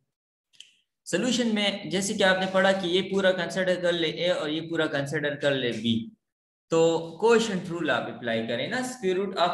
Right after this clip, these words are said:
nominator को भी दे दे और denominator को भी दे दे, ठीक है जी। जब हमने इस पे square root apply किया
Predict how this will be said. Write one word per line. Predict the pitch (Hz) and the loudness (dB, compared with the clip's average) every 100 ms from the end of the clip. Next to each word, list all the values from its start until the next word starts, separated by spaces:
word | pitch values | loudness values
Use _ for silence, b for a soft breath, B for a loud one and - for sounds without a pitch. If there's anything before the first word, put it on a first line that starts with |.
| 170 | -2
nominator | 160 160 185 190 175 170 | -4 -2 0 0 0 2
को | 165 | 2
भी | 208 | 2
दे | 165 139 | 0 2
दे | 131 | 0
और | - 131 | 2 2
denominator | 127 127 127 135 151 147 139 | 2 -2 -4 -4 -4 -4 -4
को | 131 | -4
भी | 123 127 | -4 -4
दे | 117 101 | -2 -4
दे, | 101 104 | -6 -8
ठीक | 175 180 | -8 -2
है | 214 | 0
जी। | 208 143 127 - _ _ _ | 0 -2 -6 -12 _ _ _
जब | 160 190 | 0 2
हमने | 226 233 226 | 4 4 4
इस | 226 226 - - | 2 -2 -8 -6
पे | 196 | -4
square | 190 190 175 185 | -4 -2 2 2
root | 202 | 2
apply | 190 160 170 175 | 0 2 2 2
किया | - 151 160 117 117 | -2 -2 -2 -2 -8